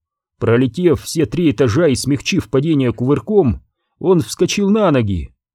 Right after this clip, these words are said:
«Меня зовут Хорхе», — представился он, раскинув руки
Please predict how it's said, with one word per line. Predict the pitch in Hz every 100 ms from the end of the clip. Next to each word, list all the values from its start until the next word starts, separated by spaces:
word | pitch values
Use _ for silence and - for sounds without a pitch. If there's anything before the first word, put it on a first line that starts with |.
| _ _ _ _
«Меня | - 110 170 226
зовут | 165 208 254 196
Хорхе», — | 143 190 190 185 190 165 - _ _ _ _ -
представился | 117 117 - 147 131 110 117
он, | 147 175 92 - _ _ -
раскинув | 101 120 - 175 127 -
руки | 214 202 98 69